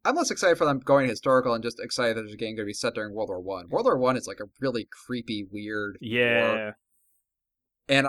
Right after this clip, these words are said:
Speaker 1: I don't know how they're gonna be, especially 'cause, like, I keep mentioning Black Ops three, like, I,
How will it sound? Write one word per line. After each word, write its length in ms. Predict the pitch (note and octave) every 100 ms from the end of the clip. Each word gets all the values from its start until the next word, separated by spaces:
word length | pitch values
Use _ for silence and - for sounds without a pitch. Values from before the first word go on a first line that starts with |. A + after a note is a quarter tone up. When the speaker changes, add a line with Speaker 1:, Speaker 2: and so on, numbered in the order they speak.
| -
Speaker 1:
I 100 | C3+
don't 320 | C3 D3 D#3+
know 280 | C#3+ C#3 C3+
how 320 | - - C3
they're 100 | C#3
gonna 140 | C3 C3 A#2+
be, 160 | D3+ D3 -
especially 440 | D3 F3 E3+ F3
'cause, 160 | D#3+ B2
like, 180 | C#3
I 80 | D3
keep 220 | B2+ C#3+
mentioning 260 | B2+ A#2+ A#2
Black 220 | A2+ A2
Ops 160 | G#2+ -
three, 240 | A#2 A2+
like, 200 | G2+ G2 _
I, 200 | A#2+ A#2